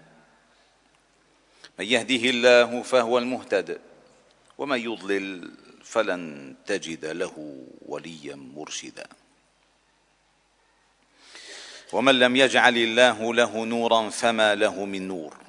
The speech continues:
وأشهد أن محمدا عبد الله ورسوله، وصفيه من خلقه وخليله،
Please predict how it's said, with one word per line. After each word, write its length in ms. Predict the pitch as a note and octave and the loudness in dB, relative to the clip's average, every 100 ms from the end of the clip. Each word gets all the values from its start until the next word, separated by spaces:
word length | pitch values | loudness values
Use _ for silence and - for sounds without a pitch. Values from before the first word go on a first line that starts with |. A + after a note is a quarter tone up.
| - _ _ _ _ _ _ _ _ _ - _ _ _ _ _ - | -20 _ _ _ _ _ _ _ _ _ -20 _ _ _ _ _ -8
وأشهد 400 | - A2 - A#2+ | 2 4 6 6
أن 320 | B2+ C#3 C3+ C3 | 6 4 6 4
محمدا 720 | B2 C#3 C3+ C3 B2 B2+ B2 | 4 2 4 4 6 6 6
عبد 280 | A#2 A#2 A#2 | 4 2 -2
الله 500 | A#2+ A2+ C3 B2+ C3 | -4 4 6 6 2
ورسوله، 640 | B2 B2+ - C#3 G#2 F#2 - - _ _ _ _ _ _ _ _ _ _ _ _ _ _ - - - - | 2 2 0 -4 -8 -10 -12 -20 _ _ _ _ _ _ _ _ _ _ _ _ _ _ -20 -20 -20 -10
وصفيه 800 | - A2+ - A#2 A2 C3+ A#2+ | -4 -4 -4 -6 -2 -2 -2
من 260 | B2 A#2+ A2 | -2 -2 -4
خلقه 760 | - B2+ A#2+ - C3 A2 A#2+ | 4 4 4 0 -2 0 -2
وخليله، 640 | A2+ A#2 A#2+ A#2+ B2+ G#2+ F#2 | 2 4 4 4 2 -2 -4